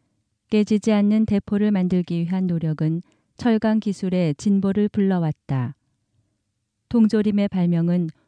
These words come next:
무적의 나폴레옹 원정군을 낳았다. 암호 해독의 필요성은 컴퓨터의 발전을, 단절없는 군사통신망을 확보하려는 노력은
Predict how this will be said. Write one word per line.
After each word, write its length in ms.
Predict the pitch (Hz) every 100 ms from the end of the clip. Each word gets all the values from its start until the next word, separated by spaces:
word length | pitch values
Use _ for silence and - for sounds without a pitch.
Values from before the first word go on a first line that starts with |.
| -
무적의 500 | 196 208 214 214 220
나폴레옹 540 | 196 - 208 196 196
원정군을 680 | 175 180 180 175 170 175 185
낳았다. 640 | 170 160 147 - 127 123 _ _ _ _ _ _ _ _ _
암호 400 | 170 185 202 214
해독의 420 | 220 208 202 214
필요성은 760 | - 226 196 - 180 170 170 143 _ _ -
컴퓨터의 640 | 233 226 233 - 214 214
발전을, 680 | - 196 185 170 156 139 135 - _ _ _ _ _ _ -
단절없는 840 | 185 196 202 202 202 196 208 175
군사통신망을 1120 | 160 214 208 233 - 240 214 240 214 190 202
확보하려는 680 | 214 226 - 202 185 180 190
노력은 560 | 190 170 165 147 156 180